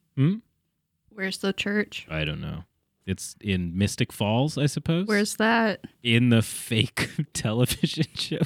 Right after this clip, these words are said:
Speaker 1: Vampire Diaries. Oh, God. Where is Mystic Falls? Where does it say? It says it's a picturesque town located in central Virginia.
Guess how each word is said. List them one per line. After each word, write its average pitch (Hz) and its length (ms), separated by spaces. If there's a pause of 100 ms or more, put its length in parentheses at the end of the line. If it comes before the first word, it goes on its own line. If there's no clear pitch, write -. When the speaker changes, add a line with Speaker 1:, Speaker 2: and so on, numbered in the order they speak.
Speaker 1:
Vampire - 600
Diaries. 180 640 (1600)
Oh, 117 520
God. 101 340
Where 110 220
is 104 140
Mystic 95 340
Falls? 90 440
Where 139 100
does 143 140
it 120 80
say? 113 180
It 131 140
says 190 260
it's 190 140
a - 60
picturesque 156 720
town 127 340
located 107 440
in 98 100
central 120 460
Virginia. 98 760